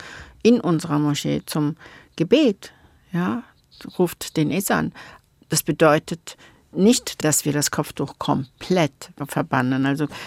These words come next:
wenn eine Frau sagt, „Ich will das jetzt tragen“, wir diskutieren nicht mal darüber in unserer Moschee, sondern die Frauen machen das, wie sie wollen. Was ich nicht akzeptiere, ist, dass kleine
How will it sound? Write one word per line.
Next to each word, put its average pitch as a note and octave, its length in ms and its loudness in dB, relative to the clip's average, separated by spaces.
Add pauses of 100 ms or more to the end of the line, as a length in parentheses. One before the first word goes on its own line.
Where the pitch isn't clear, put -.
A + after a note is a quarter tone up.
(100)
wenn D#3+ 140 2
eine D3+ 200 4
Frau D3 260 0
sagt, B2 320 0
„Ich C3 180 -8
will D3 80 2
das A3 180 2
jetzt - 220 -6
tragen“, C#3 200 -2
wir E3 80 4
diskutieren F3+ 540 2
nicht G3 140 0
mal D3+ 160 0
darüber C#3 320 -2
in C#3 100 -4
unserer C#3 300 -6
Moschee, C#3 340 -4
sondern C#3+ 320 -4
die C#3+ 80 -6
Frauen D3+ 280 -4
machen D3 200 -2
das, D#3 180 -8
wie D3 100 -6
sie D3+ 180 -4
wollen. F#3+ 220 0 (880)
Was D#3+ 180 2
ich E3+ 120 -2
nicht A3+ 220 6
akzeptiere, D#3 800 -4 (120)
ist, D3+ 220 -2
dass D3+ 220 -4 (580)
kleine F#3 460 4